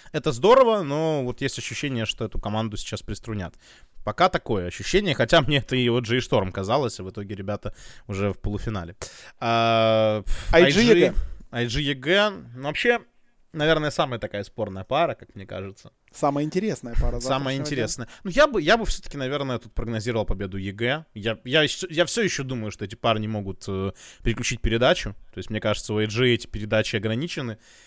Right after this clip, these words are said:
Speaker 1: У них оборотов не хватит в движке, <laughs> чтобы просто больше выдать. А вот E G, мне кажется, вполне могут. Вполне могут, и у них, э, запас есть.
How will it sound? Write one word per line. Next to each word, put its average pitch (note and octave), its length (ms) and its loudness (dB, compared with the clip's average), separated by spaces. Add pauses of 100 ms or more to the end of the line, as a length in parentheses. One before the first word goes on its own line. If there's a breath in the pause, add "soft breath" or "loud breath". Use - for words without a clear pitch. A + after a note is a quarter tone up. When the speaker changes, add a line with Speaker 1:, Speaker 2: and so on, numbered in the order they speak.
(200 soft breath)
Speaker 1:
У G#2 60 -8
них G#2+ 180 -4
оборотов A#2 400 0
не G#2+ 80 -4
хватит G2 400 -4
в G2+ 80 -12
движке, G#2 320 -4
<laughs> - 0 -
чтобы C#3 240 2
просто F3+ 320 6
больше E3 340 4
выдать. C#3+ 320 4 (280 loud breath)
А B2+ 120 4
вот A#2+ 200 0
E C#3 80 0
G, C#3+ 200 2
мне C3 200 0
кажется, A2 300 0
вполне G#2 380 -4
могут. F2+ 380 -8
Вполне G#2 340 -2
могут, D3 440 -2
и - 20 -6
у G2 80 -4
них, A#2+ 260 -4
э, G2+ 460 -2
запас G#2 480 -6
есть. - 380 -20